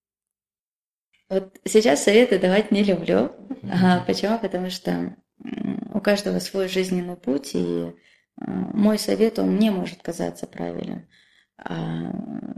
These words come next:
Speaker 1: для человека может не подходить, да, потому что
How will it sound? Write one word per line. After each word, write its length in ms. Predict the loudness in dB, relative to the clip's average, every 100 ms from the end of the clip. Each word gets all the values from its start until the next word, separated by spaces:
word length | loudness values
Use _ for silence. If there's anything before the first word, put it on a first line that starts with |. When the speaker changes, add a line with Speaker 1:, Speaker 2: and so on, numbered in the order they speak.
| -12
Speaker 1:
для 300 | -12 -6 -6
человека 560 | -2 0 0 -2 -4
может 440 | -2 0 -2 -4 -4
не 100 | -4
подходить, 600 | -4 -8 -8 -6 -8 -6
да, 160 | -6 -6
потому 300 | -10 -12 -12
что 360 | -12 -10 -10